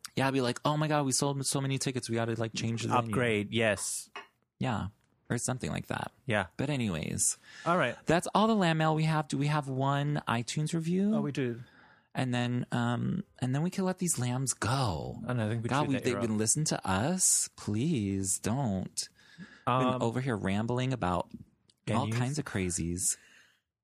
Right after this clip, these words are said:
Speaker 2: Oh, man. I feel bad for complaining, but someone's gotta do it.
Speaker 1: Listen, s-, someone's gotta do it, and we're not the only ones.
Speaker 2: I know, right?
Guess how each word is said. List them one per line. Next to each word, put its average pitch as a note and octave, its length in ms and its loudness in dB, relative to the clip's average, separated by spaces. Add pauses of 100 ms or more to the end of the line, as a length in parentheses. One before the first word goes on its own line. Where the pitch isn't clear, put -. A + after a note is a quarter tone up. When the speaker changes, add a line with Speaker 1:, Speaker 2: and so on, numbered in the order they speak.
(100)
Speaker 2:
Oh, B2+ 180 -2
man. G#2+ 220 0
I A2 40 -2
feel A3+ 140 0
bad D#3 260 2
for D#3+ 80 -2
complaining, D#3 460 -2
but G#2+ 220 -4 (440)
someone's A2+ 220 -2
gotta G2 160 -2
do G2+ 80 -2
it. B2 40 0
Speaker 1:
Listen, A#2+ 420 0 (160)
s-, - 100 -4 (180)
someone's C#3 260 0
gotta C3+ 180 0
do A#2 220 0
it, G#2+ 180 0
and G#2 140 0
we're A2 80 2
not A2+ 180 -2
the A2+ 100 -4
only G#2+ 180 2
ones. G2 540 0
Speaker 2:
I C3+ 80 -2
know, C#3 140 2
right? F#2+ 240 0